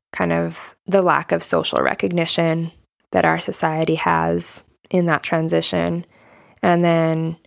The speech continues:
talking about the identity shift and, um, the importance of being seen by others, but also seeing yourself. I think the only other thing I wanted to talk about is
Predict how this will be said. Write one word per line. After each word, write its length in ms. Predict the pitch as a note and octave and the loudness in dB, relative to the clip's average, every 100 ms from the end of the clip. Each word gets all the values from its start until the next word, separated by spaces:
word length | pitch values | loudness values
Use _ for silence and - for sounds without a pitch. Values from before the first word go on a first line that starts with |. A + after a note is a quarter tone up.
| _ _ _ | _ _ _
talking 360 | - F3+ - F3 | -2 -2 0 -2
about 420 | E3+ E3 D#3+ - | 2 2 2 0
the 80 | E3+ | -2
identity 440 | E3+ E3+ E3+ E3+ | 0 0 0 0
shift 640 | E3 F3 E3+ - - - - - | 0 0 0 -4 -14 -16 -16 -2
and, 640 | F3 D#3+ D#3+ D#3+ D#3+ - - - _ _ _ _ | 0 2 0 -2 -6 -10 -16 -20 _ _ _ _
um, 500 | F3 E3+ E3 E3 F3 - - _ _ | -2 -2 -4 -6 -10 -14 -20 _ _
the 100 | F#3+ | 2
importance 600 | F3+ F3 E3+ C#3+ E3 - | 2 2 0 0 -6 -2
of 580 | F3+ E3 D#3+ E3+ - - _ _ _ _ _ _ | 0 2 0 -4 -10 -20 _ _ _ _ _ _
being 260 | E3+ E3 E3+ | 0 2 0
seen 260 | F3+ F3 | -2 0
by 140 | E3 - | 2 2
others, 280 | E3+ E3 | 2 0
but 160 | - - | 0 0
also 240 | - - | 0 -2
seeing 320 | - - E2+ E2 | -4 -2 -2 -2
yourself. 580 | - - - - - - - - - - - - | -4 -2 -4 -6 -16 -20 -20 -20 -20 -20 -20 -6
I 40 | |
think 220 | F3+ F#3+ F#3 | 0 0 2
the 100 | F#3 | 4
only 160 | F3+ | 4
other 140 | F3+ F3 | 2 2
thing 240 | F3+ F3 | 0 0
I 80 | E3+ | 2
wanted 260 | E3 - | 0 -2
to 80 | F#3 | -6
talk 280 | - E3 - | -2 -2 0
about 380 | E3+ E3 D#3+ - | -2 0 0 0
is 380 | E3+ D#3+ E3 | 0 0 -4